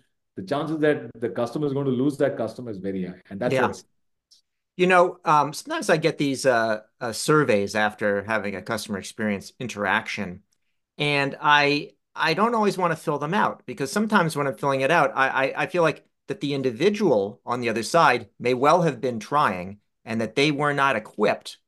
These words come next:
Speaker 2: with the right sort of a tool to be successful. So I don't want to evaluate them and say they did a bad job. Uh, is that fair of me?
Speaker 1: Yeah, no, I, I think that is one. Plus, e-, e-, even a very well-trained agent, uh,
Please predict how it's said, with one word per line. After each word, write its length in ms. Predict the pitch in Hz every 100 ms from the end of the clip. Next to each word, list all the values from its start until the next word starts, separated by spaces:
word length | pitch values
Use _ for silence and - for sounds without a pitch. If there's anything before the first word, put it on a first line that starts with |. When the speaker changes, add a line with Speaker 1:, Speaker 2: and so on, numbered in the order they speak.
| _
Speaker 2:
with 160 | 117 113
the 100 | 113
right 200 | 120 110
sort 220 | 131 110
of 80 | 98
a 60 |
tool 440 | 101 - 214 165 135
to 100 | 107
be 120 | 107
successful. 640 | - - - 180 - 104
So 140 | - -
I 120 | 135
don't 180 | 180 185
want 160 | 170
to 80 | 151
evaluate 520 | 131 139 175 156 113
them 140 | 110 110
and 80 | 104
say 120 | 117
they 200 | 101 127
did 180 | 123 117
a 60 |
bad 320 | 107 113 110
job. 400 | 104 151 170 - - _ _ _ _ _
Uh, 180 | 113 107
is 80 | 117
that 260 | 147 175 -
fair 380 | 165 208 226 208
of 120 | 170
me? 240 | 208 226 208 _ _ _
Speaker 1:
Yeah, 240 | 196 285
no, 120 | 311 302
I, 260 | 208 170
I 40 | 151
think 200 | 247 165
that 180 | 196
is 140 | 269 196
one. 380 | 220 262 185 -
Plus, 380 | 233 285 - -
e-, 400 | 180 190 185 - _
e-, 240 | 180 190 185
even 260 | 208 294
a 60 | 294
very 340 | - 180 247
well-trained 600 | 175 180 220 - 220 214
agent, 360 | 185 156 143 120
uh, 180 | 127 117